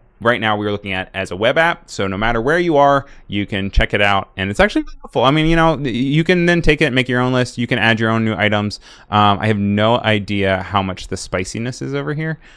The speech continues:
Um, oh, you can adjust how much you wanna break it down or not based off of these little peppers.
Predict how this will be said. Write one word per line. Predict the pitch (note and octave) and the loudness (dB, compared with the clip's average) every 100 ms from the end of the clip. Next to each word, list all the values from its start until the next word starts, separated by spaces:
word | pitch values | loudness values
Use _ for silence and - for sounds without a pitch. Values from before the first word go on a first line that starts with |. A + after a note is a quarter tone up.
| - _ | -20 _
Um, | G#2+ G#2+ G#2 G2+ F#2+ F#2 - _ _ - - | 2 4 6 4 0 -4 -10 _ _ -6 6
oh, | D3+ A#2+ | 8 8
you | A2 | 6
can | C3+ B2 | 2 0
adjust | G#2+ B2 B2 - | 2 4 4 4
how | B2 | 2
much | A2+ - | 2 -2
you | G#2 | -2
wanna | G2 | 0
break | F#2 G2+ | 0 -4
it | E2+ | -2
down | G#2 B2 | 0 0
or | F#2 | 0
not | F2+ E2 F#2+ | -4 -6 -4
based | G2 F#2 | -4 -4
off | F2+ | -8
of | |
these | F#2+ F2+ | -8 -6
little | F#2+ | -8
peppers. | - G2+ F2 - | -8 -8 -10 -12